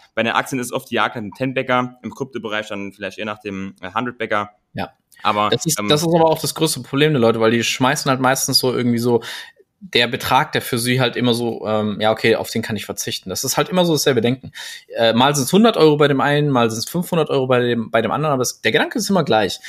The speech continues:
Speaker 2: Wenn's weg ist, dann ist es halt eben entsprechend weg. Und das ist, das schafft dir direkt das nächste Problem in dein Depot, weil wenn das bei dir hundert Euro sind und du hast jetzt eine Verzehnfachung,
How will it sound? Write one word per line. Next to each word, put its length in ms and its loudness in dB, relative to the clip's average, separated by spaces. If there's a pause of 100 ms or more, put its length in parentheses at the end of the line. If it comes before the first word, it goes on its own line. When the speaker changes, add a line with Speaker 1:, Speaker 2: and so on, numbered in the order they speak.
(220)
Speaker 2:
Wenn's 260 0
weg 200 2
ist, 280 0
dann 100 -2
ist 160 -4
es 60 -4
halt 160 4
eben 140 2
entsprechend 420 -4
weg. 160 -12
Und 160 -2
das 140 0
ist, 260 -4
das 80 2
schafft 220 -2
dir 80 0
direkt 240 2
das 120 -2
nächste 260 -2
Problem 360 0
in 80 2
dein 140 0
Depot, 420 -2 (280)
weil 540 2
wenn 200 0
das 120 -2
bei 100 0
dir 160 2
hundert 200 2
Euro 240 2
sind 180 -8 (800)
und 120 0
du 60 6
hast 140 0
jetzt 160 0
eine 100 2
Verzehnfachung, 840 -2